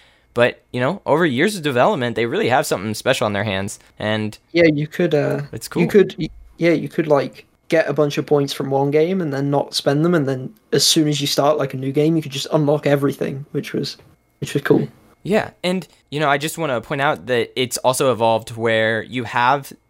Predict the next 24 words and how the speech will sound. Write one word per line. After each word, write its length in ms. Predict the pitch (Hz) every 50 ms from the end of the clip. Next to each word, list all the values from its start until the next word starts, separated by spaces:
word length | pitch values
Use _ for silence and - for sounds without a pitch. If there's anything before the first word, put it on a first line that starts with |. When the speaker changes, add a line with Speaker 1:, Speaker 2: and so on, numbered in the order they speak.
| _ _ -
Speaker 1:
just 200 | 123 147 156 -
like 120 | 190 170
you're 60 | 147 131
talking 380 | - 123 110 - 156 147 143
about, 360 | 147 156 156 165 160 - 120
the 240 | 120 117 113 117 110
trophies 380 | - - 131 123 123 143 120 123
and 100 | 123 110
achievements 680 | 101 - - 113 110 127 139 139 - - - - - -
that 100 | 120 107
are 100 | 107 107
tied 300 | - - 104 110 113 113
to 60 | 120
getting 200 | 110 110 110 113
the 180 | 107 104 104 107
Uplay 160 | 104 - 123 113
points, 440 | - - 107 113 139 185 - - - - - - _
but 120 | - 139 131
then 120 | 156 151
you 80 | 160 151
also 180 | 147 - 160
have 120 | 131 120 -
time 240 | - - 139 117 104
limited, 460 | 107 143 156 113 87 69 62 - -